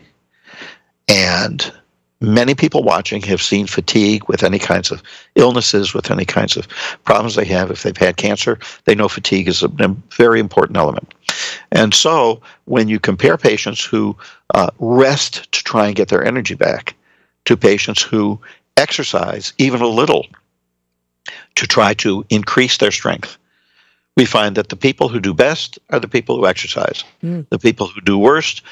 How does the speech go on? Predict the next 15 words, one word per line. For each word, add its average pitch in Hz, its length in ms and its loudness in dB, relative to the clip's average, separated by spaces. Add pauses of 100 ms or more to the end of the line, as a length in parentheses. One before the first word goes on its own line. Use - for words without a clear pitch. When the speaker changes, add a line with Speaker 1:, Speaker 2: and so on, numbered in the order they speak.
(240)
Speaker 1:
are 131 100 4
the 120 80 0
couch - 220 -2
potatoes 95 480 -4 (160)
resting 113 480 2
up 90 200 2 (260)
for - 180 0
the 87 100 0
next 87 280 -2
day. - 280 -2 (360)
That's - 260 2
not 101 280 0
the 104 100 -8
best - 400 -2 (100)
approach. - 480 -4